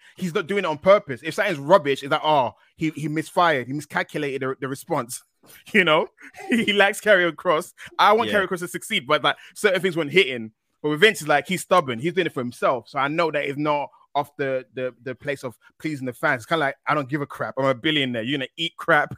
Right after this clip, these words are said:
Speaker 1: <laughs> and,
Speaker 2: Yeah,
Speaker 1: and,
Speaker 2: yeah.
Speaker 1: and, and smile."
Speaker 2: Take
Speaker 1: So,
Speaker 2: it.
Speaker 1: yeah. So for me, it was quite, it's like, on the day when I was filming, I had to read it and trying to get into my head. So that's why in the beginning, the ebbs and flows was up and down and how I was delivering it.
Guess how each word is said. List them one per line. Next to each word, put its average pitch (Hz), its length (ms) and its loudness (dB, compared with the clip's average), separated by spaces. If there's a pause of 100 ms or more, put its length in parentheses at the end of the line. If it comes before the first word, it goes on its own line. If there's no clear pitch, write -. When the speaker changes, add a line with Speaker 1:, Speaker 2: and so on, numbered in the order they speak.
(100)
Speaker 1:
<laughs> - 180 -10
and, 117 80 2
Speaker 2:
Yeah, 120 100 4
Speaker 1:
and, 117 140 2
Speaker 2:
yeah. 110 80 2
Speaker 1:
and, - 140 0
and 143 140 0
smile." 147 540 2 (320)
Speaker 2:
Take - 140 -4
Speaker 1:
So, 160 80 4
Speaker 2:
it. 160 120 0
Speaker 1:
yeah. 147 220 4 (360)
So 165 200 -4
for 180 160 -6
me, 196 200 -6
it - 20 0
was 160 80 -2
quite, 165 300 0 (100)
it's 147 160 -6
like, 147 280 -4 (220)
on 196 140 4
the 202 100 2
day 165 380 2
when 113 260 -10
I 147 40 0
was 139 100 -6
filming, 123 640 -2 (500)
I 127 80 -2
had 135 100 -2
to 131 160 -10 (240)
read 147 300 -2
it 123 260 -6
and 120 160 -10
trying 135 160 -6
to 123 80 -8
get 123 200 -8
into 127 160 -12
my 120 140 -6
head. 120 260 -8
So 127 140 -16
that's 156 220 -4
why 180 120 -2
in 156 60 -4
the 147 60 -4
beginning, 143 460 -6
the 135 180 -6
ebbs 135 160 -6
and 139 100 -10
flows 135 200 -6
was 120 140 -12
up 139 180 -4
and 127 100 -8
down 123 140 -4
and 117 140 -8
how 120 160 -6
I - 20 -4
was 120 80 -8
delivering 120 520 -6
it. 110 160 -10